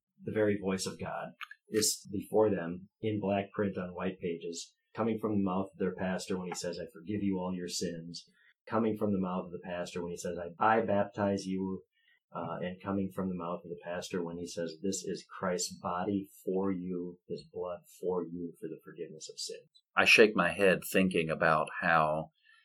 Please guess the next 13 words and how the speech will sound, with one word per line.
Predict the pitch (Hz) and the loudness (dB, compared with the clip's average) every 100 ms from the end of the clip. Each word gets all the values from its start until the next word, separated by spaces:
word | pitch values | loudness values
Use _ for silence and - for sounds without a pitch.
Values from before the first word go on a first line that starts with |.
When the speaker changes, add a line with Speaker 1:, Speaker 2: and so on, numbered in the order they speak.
| _ _ | _ _
Speaker 2:
I've | 95 92 | 4 4
spent | - 95 87 | 6 6 6
the | 82 | 4
bulk | 82 85 - | 8 8 6
of | 82 | 2
my | 78 | 2
life | 76 80 82 73 - - _ _ _ _ _ _ _ _ - | 2 4 4 2 -4 -10 _ _ _ _ _ _ _ _ -12
saying | - 127 120 101 | 2 6 6 8
one | 110 113 | 10 8
thing | - 92 87 | 8 8 8
with | 85 - | 2 4
my | 78 | 4
mouth, | 80 85 78 69 - - | 6 4 4 2 0 -6